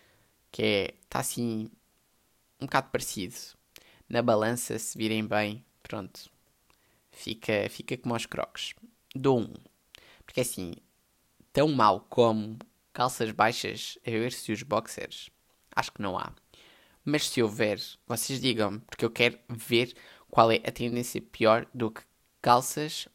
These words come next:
baixas em que os boxers ficam à mostra. Se houver pior, vocês digam-me. Ok? Mas pronto.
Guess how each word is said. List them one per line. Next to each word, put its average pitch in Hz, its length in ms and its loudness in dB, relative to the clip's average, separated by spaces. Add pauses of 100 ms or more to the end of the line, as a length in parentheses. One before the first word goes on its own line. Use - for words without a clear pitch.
baixas 117 580 4
em 117 140 -4 (140)
que - 100 -8
os 139 140 -6
boxers 113 520 -4
ficam 110 460 -8 (160)
à 120 80 4
mostra. - 340 -6 (340)
Se - 360 -2
houver 135 380 4
pior, 113 320 -2 (300)
vocês 131 360 -4
digam-me. - 360 -8 (640)
Ok? - 280 0 (1200)
Mas 139 120 -8
pronto. - 400 -8